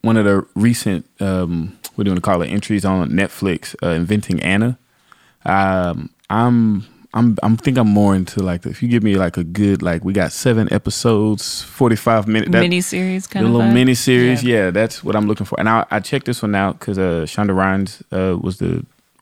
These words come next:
Speaker 1: writer, and she, yeah, she just, she hits. So, um, I thought one of the things that was so interesting about, um, the show, right? So it's about this, uh, if you haven't seen it, have y'all,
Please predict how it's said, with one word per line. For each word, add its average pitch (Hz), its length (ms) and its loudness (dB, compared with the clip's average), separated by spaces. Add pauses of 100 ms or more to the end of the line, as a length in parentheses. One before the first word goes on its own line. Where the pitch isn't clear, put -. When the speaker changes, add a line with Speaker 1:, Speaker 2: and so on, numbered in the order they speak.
(160)
Speaker 1:
writer, 90 240 -6
and 85 180 -8
she, 87 360 -8
yeah, 82 180 -6 (480)
she - 140 -10
just, 80 340 -10
she 87 160 -4
hits. - 320 -4
So, 87 320 -2 (520)
um, 95 340 2 (120)
I 117 180 2
thought 107 480 0 (420)
one 120 180 -2
of 117 80 2
the 104 80 -2
things 113 280 -2
that 98 120 0
was 85 120 -6
so 113 460 0 (540)
interesting 113 500 -2
about, 95 400 0 (560)
um, 95 420 0
the 98 160 -2
show, 101 480 0
right? 95 240 2
So - 140 -8
it's 95 140 -6
about 101 320 0
this, - 360 -4 (360)
uh, - 40 0
if 95 160 -2
you 98 60 2
haven't 95 160 -2
seen 101 200 -2
it, 90 140 -2
have 107 100 -4
y'all, 113 160 0